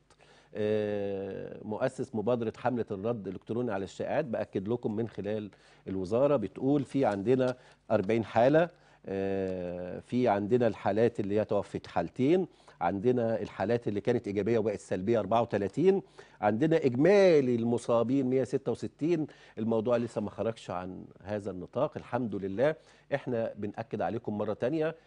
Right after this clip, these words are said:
النظافة، عدم ملامسة الآخرين، غسيل الإيدين بشكل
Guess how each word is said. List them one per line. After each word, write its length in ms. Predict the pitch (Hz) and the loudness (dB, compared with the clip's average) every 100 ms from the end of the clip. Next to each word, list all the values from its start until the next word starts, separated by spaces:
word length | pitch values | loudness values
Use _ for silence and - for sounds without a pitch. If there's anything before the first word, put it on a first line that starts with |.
| _ 104 | _ -4
النظافة، 680 | 107 101 107 127 - 165 - _ _ - | -2 0 4 4 4 0 -2 _ _ -2
عدم 320 | 98 113 104 | 0 2 0
ملامسة 400 | 95 95 98 107 98 | -2 -4 -4 -6 -6
الآخرين، 580 | 82 - 92 123 180 | -8 -6 -6 -2 -2
غسيل 640 | 202 190 131 127 - 135 117 | 0 -2 0 0 0 0 0
الإيدين 580 | 104 104 95 135 127 104 | -2 -4 -2 0 0 -2
بشكل 540 | 101 117 - 98 92 | -4 -6 -4 -8 -8